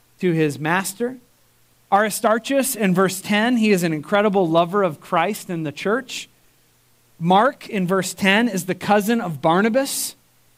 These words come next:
Justus in verse eleven is not Justus the Clean, okay, according to po-, uh, contrary to popular opinion. It is a different guy,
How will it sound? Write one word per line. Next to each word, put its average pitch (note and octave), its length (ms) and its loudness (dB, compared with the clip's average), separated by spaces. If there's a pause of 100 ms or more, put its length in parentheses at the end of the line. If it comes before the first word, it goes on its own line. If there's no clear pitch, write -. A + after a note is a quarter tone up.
(260)
Justus A#3 680 0
in G3+ 200 0
verse G#3 360 0
eleven F#3 560 2
is E3+ 220 -4
not A#3 360 0
Justus F3 460 -2
the E3+ 140 -6
Clean, D#3+ 600 -4 (640)
okay, D3 480 -4 (180)
according E3 440 -2
to D#3 100 -6
po-, E3+ 320 -2 (400)
uh, E3 140 -6
contrary A3 400 0
to D#3+ 40 -2
popular F3+ 460 0
opinion. C#3+ 480 -8
It E3 100 -4
is E3+ 120 -2
a D#3+ 80 0
different G#3+ 340 -2
guy, D#3 320 -6